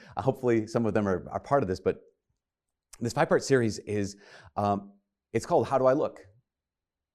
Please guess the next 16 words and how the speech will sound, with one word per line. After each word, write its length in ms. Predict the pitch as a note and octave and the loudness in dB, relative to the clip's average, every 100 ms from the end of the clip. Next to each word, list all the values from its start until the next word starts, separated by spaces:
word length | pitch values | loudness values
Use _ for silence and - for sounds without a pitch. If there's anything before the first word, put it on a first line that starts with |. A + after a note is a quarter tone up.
| _ _ _ _ | _ _ _ _
Like, 160 | G2+ F2 | -14 -2
how 160 | C#3 | 0
do 80 | D#3+ | 2
I 60 | D#3 | 2
look 200 | B2 B2 | 0 -2
at 80 | A#2 | -2
the 80 | |
world? 280 | G2+ F#2 D#2 | 0 -2 -4
How 120 | B2+ | -2
do 120 | B2+ C3 | 0 2
I 80 | |
see 220 | A2 - A#2+ | 0 -4 -6
the 120 | F2 | -2
world? 240 | F2 E2+ - - | -4 -4 -12 2
What's 220 | D#3 D3+ | 2 4
my, 240 | D#3+ C#3 | 0 0